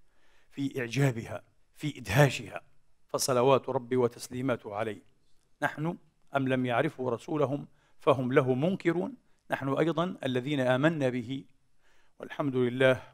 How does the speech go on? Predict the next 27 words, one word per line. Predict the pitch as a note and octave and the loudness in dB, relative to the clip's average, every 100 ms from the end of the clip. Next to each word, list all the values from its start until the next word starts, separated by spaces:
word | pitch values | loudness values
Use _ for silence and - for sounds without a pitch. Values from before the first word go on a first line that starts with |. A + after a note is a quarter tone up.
| _ - | _ -16
والمنة | A2+ C#3 D#3 C3 | -4 0 2 0
لله، | A#2+ A#2+ D3+ D3+ C3+ - - _ _ _ _ - - - - - - - _ C3+ | 0 6 10 10 6 -8 -20 _ _ _ _ -20 -20 -20 -20 -20 -20 -20 _ 0
آمنا | C3+ E3+ E3+ | 2 4 4
به، | D3 D#3 D#3 | 4 2 0
إلا | E3 D3+ C#3+ | 0 4 4
أننا | C#3 D3 C#3+ B2+ | 6 4 4 4
أيضًا | D3 D3 B2+ - D#3+ A#2+ - _ - - - - - | 2 0 0 6 6 6 -6 _ -20 -20 -20 -18 -10
لم | F#3+ F3+ | -8 -6
نعرفه | D#3 D3+ D3+ - D3+ C#3 _ - - | -6 -8 -8 -10 -8 -8 _ -20 -4
على | B2+ C#3 | 2 4
النحو | B2+ C3+ C3+ C3+ | 4 0 -2 -2
الذي | B2+ C#3 C3 | 0 2 2
ينبغي | B2 A#2 C3+ A#2+ | -2 0 -2 0
له | B2 A2 | -4 0
عليه | A2+ A2+ | -2 -2
الصلاة | A2 - B2 A2 | -6 -4 -2 -2
وأفضل | A2 G#2+ G#2+ | -4 -8 -10
السلام، | G#2+ - C3 D3+ D3+ D3 _ _ _ - | -12 -6 0 0 0 -6 _ _ _ -10
وكفى | B2 - D#3 C#3+ | -6 -4 -2 -2
بهذه | B2 B2 C#3+ B2 | -4 0 0 0
الآية | B2+ C#3 C3 A#2 | -2 2 4 4
دلالة | B2+ C#3 D3 D3 | 2 4 6 4
على | C#3+ A2+ B2+ A#2 | 2 4 4 4
عدم | A#2 C#3 C#3+ | 2 2 0
معرفتنا، | B2+ C#3+ B2 B2+ A#2+ A#2+ A2 G2 E2+ _ _ _ _ - | 2 2 2 0 -4 -8 -12 -18 -18 _ _ _ _ 0
على | C3+ C3+ | 2 4
عدم | A#2+ D3 D#3 E3 | 6 6 4 0